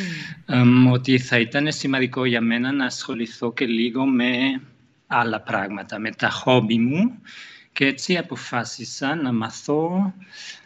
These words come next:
πρώτα αποφάσισα να μάθω άλλη μια ξένη γλώσσα. Και μετά, σε ένα δεύτερο βήμα, ας πούμε, αποφάσισα ότι θα είναι η ελληνική γλώσσα. Εμ,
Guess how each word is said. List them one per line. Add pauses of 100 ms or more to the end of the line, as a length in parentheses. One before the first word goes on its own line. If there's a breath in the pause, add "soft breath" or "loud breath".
(680 loud breath)
πρώτα
αποφάσισα
να
μάθω (300)
άλλη
μια
ξένη
γλώσσα. (240)
Και (360)
μετά,
σε
ένα
δεύτερο
βήμα,
ας
πούμε,
αποφάσισα
ότι
θα
είναι (420 loud breath)
η
ελληνική
γλώσσα. (760 loud breath)
Εμ,